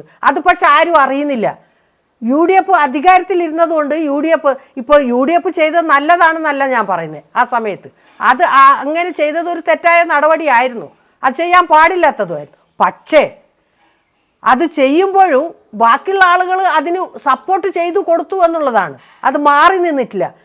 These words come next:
ഇപ്പോ ബത്തേരി പോലെയുള്ള സ്ഥലങ്ങളിൽ ഉത്സവത്തിന് പോയവരെ, പണിക്ക് പോയവരെ എല്ലാം ചൂണ്ടിക്കാണിച്ച് ഇവനൊക്കെ ആദിവാസി മുത്തങ്ങയിൽ പോയി എന്ന് പറഞ്ഞ്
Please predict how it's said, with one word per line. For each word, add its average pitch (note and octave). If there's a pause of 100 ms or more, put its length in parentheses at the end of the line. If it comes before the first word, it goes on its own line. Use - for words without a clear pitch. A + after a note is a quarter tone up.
(200)
ഇപ്പോ B3+
ബത്തേരി E4
പോലെയുള്ള E4
സ്ഥലങ്ങളിൽ C#4 (280)
ഉത്സവത്തിന് E4+
പോയവരെ, C#4+
പണിക്ക് C4+
പോയവരെ D4
എല്ലാം C#4 (180)
ചൂണ്ടിക്കാണിച്ച് D4
ഇവനൊക്കെ D#4
ആദിവാസി D4
മുത്തങ്ങയിൽ C#4+
പോയി C#4
എന്ന് D4+
പറഞ്ഞ് C#4